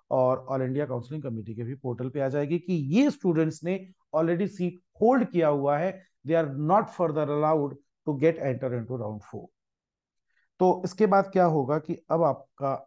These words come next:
यहाँ पे आता है राउंड फ़ोर, and that is called as stray vacancy round। फ्रेश रजिस्ट्रेशन यहाँ पे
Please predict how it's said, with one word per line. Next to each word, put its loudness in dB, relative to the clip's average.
यहाँ -2
पे -2
आता -2
है -4
राउंड -2
फ़ोर, -4
and -2
that -2
is -18
called -2
as -14
stray 0
vacancy -4
round। -10
फ्रेश 6
रजिस्ट्रेशन 4
यहाँ 2
पे 2